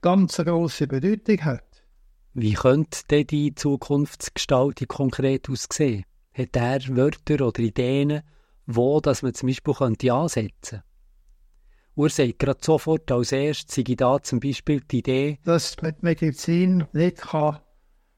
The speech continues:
Speaker 1: managen. Managen ist, wenn du tust, ja, und dort, wo etwas nicht gut läuft, das korrigieren.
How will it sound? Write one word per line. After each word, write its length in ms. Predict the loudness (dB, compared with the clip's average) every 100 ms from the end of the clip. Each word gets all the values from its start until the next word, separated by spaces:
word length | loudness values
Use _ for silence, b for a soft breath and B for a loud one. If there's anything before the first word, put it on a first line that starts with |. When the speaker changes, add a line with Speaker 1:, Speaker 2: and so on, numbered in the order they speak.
| _
Speaker 1:
managen. 680 | -4 0 2 0 0 -2 -2 -6 _ _ _ _ -6
Managen 640 | -2 2 0 0 0 0
ist, 320 | 0 0 0
wenn 160 | 0 0
du 140 | 0
tust, 480 | 0 0 0 -4 -10 _ _ -4
ja, 180 | 0 2
und 380 | 0 -2 -2
dort, 280 | 2 2 2
wo 380 | 0 2 2 0
etwas 320 | -4 -4 -2
nicht 180 | 0 -2
gut 280 | 0 -2 -2
läuft, 560 | -2 -4 -6 -12 -20 _ _ _ _ -6
das 200 | -6 -4
korrigieren. 720 | -2 0 2 0 0 -2 -6